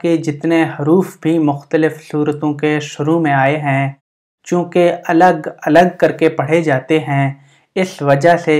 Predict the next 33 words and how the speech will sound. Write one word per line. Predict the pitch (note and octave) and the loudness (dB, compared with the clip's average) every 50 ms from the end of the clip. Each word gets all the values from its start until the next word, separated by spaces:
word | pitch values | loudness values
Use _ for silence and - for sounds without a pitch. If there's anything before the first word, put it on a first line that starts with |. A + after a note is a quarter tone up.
| D3+ D3+ - | 0 -2 -2
इनको | D3+ D3 D3 C#3+ C#3+ D3+ D3 C#3+ C#3 | -2 -2 -2 -2 0 0 0 0 0
हरूफ | C#3 - - D3 D3 D3 D3 D3 - D#3 D3 C#3+ C#3+ | -2 -4 -4 -2 0 0 -2 -2 -2 0 0 0 0
मुक़त्तात | C#3 C3+ C3 - - C#3+ C#3+ - - D3 D3 D3 C#3+ C#3 C#3 - | 0 -2 0 0 -2 -2 -2 0 2 4 6 6 6 6 4 2
कहते | - C3 B2+ - - - C3+ | -6 -8 -8 -8 -8 -8 -8
हैं। | B2+ B2 C3 B2 A#2+ C3+ - _ _ _ _ _ _ _ _ _ G3 | -6 -6 -6 -6 -6 -8 -12 _ _ _ _ _ _ _ _ _ -4
ये | F3+ G3 A3+ B3 | 2 4 4 4
जिस | G#3 F3+ - G3+ B3 A#3+ - - - - | 4 2 0 0 0 -2 -2 -8 -8 -4
सूरा | E3 D#3 D#3 F3+ G#3 A3 | -2 2 4 4 4 4
में | G#3+ F#3+ E3 | 4 0 -2
भी | C#3 C#3+ D3 C#3+ | -2 0 2 4
आए | C3 C3 C#3 D#3+ | 4 4 4 4
हैं, | E3 C3+ C#3+ C#3+ C#3 C#3 C3+ - - _ _ _ _ _ - | 0 0 0 0 0 0 -2 -4 -8 _ _ _ _ _ -2
बिल्कुल | D3+ E3 E3+ E3+ E3 E3+ - F3 E3 E3 D#3+ | 2 4 4 4 2 0 2 4 4 4 4
शुरू | E3 - - - D3+ D#3 E3 E3+ E3+ | 0 -2 -4 0 2 4 4 4 4
में | E3 E3 D#3+ D#3+ D#3+ D#3 - | 2 2 2 0 0 -2 -4
इस | E3+ D#3+ - - _ | -6 -6 -6 -2 _
तरह | - D#3+ G3 F#3+ F3+ C#3+ C3+ | 2 4 4 4 2 0 0
आए | C3+ C#3 D3 F3 | 2 2 2 2
हैं | D#3+ C#3 D3+ C#3+ C#3+ C#3 C#3 C#3 - - _ _ _ _ _ - | 2 0 -2 0 0 0 0 -2 -6 -12 _ _ _ _ _ -4
जिस | D3+ D3+ D#3 D3 - - - | 0 2 2 2 0 -2 0
तरह | D#3+ D3+ C#3+ C3+ C3+ C3+ - | 2 4 6 4 4 2 -2
किताबों, | C#3+ C3+ C#3 D3 C#3 C#3+ D3 C#3+ C#3+ D3+ D3 C#3+ C#3+ C#3+ C#3 C#3+ C#3 - _ _ _ - | -4 0 4 6 8 8 8 6 4 2 -2 0 0 -2 -2 -4 -6 -10 _ _ _ 0
फसलों | D#3+ D3+ D3+ - - C#3+ C#3+ C#3+ C#3 C#3 C#3 C#3 C#3 C#3+ - | 0 0 0 -2 -6 -4 -2 0 0 0 -2 -2 -6 -6 0
और | - E3+ F3 F3 | 4 4 4 6
अबवाब | - F3 D#3+ D#3+ D#3+ F3 F3 F3 F3 F3 - | 4 0 0 2 4 6 6 6 4 2 -2
के | D#3+ C#3+ C#3+ | -2 -2 -2
शुरू | - D3+ D3 E3 E3 D#3 | -2 0 2 2 4 4
में | D3 C#3+ C#3 C#3+ | 4 2 2 0
उनके | C#3 C#3+ D#3 D3+ C#3+ D#3+ D3+ | 0 0 -2 -2 0 0 2
नाम | D3 D3+ D#3+ E3 D3+ C3+ B2 | 2 4 4 4 4 4 2
आया | B2+ B2+ B2+ B2 | 2 2 2 2
करते | A#2+ - B2+ A#2+ - - C3 | 0 0 -2 -4 -4 -4 -6
हैं। | B2+ C3 C3+ C3 C#3 | -4 -4 -4 -6 -6